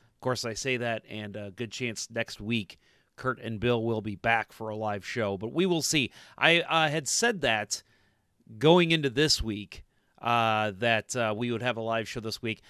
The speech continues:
thinking the draft was gonna be when it normally is, but I forgot.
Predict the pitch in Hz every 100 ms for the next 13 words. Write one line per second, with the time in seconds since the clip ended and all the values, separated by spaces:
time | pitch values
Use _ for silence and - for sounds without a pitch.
0 | - _ _ - 233 220 190 156 127 147
1 | 139 - 123 107 139 123 117 117 110 110
2 | 120 107 151 175 151 135 127 123 117 98
3 | 113 110 - 101 131 127 120